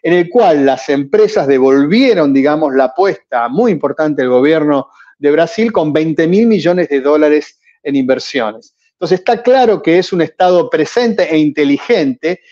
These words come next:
el que realmente promueve industrias estratégicas.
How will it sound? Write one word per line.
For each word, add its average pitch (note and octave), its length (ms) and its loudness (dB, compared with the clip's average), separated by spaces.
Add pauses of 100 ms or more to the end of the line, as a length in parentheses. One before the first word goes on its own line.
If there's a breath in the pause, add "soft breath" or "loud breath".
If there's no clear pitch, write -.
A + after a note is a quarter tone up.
(160 soft breath)
el D#3 120 -2
que D#3+ 120 -2
realmente G#3 500 2
promueve F3+ 1200 2 (200)
industrias E3+ 580 -2
estratégicas. - 920 -8